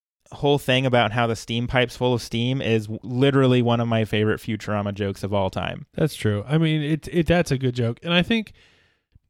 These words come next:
Speaker 2: the first part of the episode before they meet Zap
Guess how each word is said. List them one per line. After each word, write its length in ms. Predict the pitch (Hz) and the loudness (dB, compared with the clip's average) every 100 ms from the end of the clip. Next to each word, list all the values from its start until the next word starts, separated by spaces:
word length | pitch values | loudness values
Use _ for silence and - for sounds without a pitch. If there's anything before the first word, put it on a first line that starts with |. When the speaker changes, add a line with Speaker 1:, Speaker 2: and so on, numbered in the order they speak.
| - | -4
Speaker 2:
the 160 | 165 | -2
first 360 | - 170 165 - | 2 2 2 0
part 220 | 156 147 | 0 0
of 40 | |
the 80 | 135 | 2
episode 380 | 131 - - 131 | 0 -2 -4 -2
before 340 | 117 - 127 | -2 -2 -2
they 200 | 113 110 | -2 -4
meet 400 | 107 110 117 127 | -6 -8 -10 -10
Zap 340 | 120 110 113 | -10 -8 -8